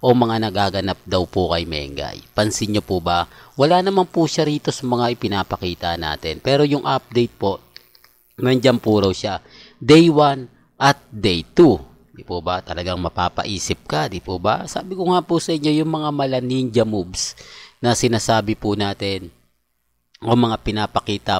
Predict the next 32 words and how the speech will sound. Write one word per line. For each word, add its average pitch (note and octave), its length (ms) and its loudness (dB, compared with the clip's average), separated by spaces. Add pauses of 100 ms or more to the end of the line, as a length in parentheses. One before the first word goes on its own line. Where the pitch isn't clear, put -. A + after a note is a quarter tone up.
po F2 160 -6
natin, F2 480 -10
mga G3+ 160 -6
kaganapan, E2+ 960 -2
di D#2 160 -12
po F2+ 160 -8
ba? F2 80 -2
Pero G3 320 2
dito F#3+ 240 0
tayo D3+ 240 4
sa - 80 -2
totoo. E2+ 560 -4 (400)
Kasi F#3+ 240 -2
ito F3 160 -6
po, E3+ 240 -2
post C#3+ 400 0
mismo B2+ 320 0
ni A#2+ 80 -2
Alden G2+ 400 -2
Richards E2+ 600 -8
eh. - 120 -18 (500)
Ibig G#2 260 -2
sabihin A#2 600 4
yan, A2 180 0 (680)
eh, A2+ 320 0
nangyari G#2+ 560 0
yan A#2+ 240 -2
at - 80 -20
naganap. F#2 480 -4 (400)
Di G2 160 -6
po F2 160 -6
ba? F#2+ 240 -2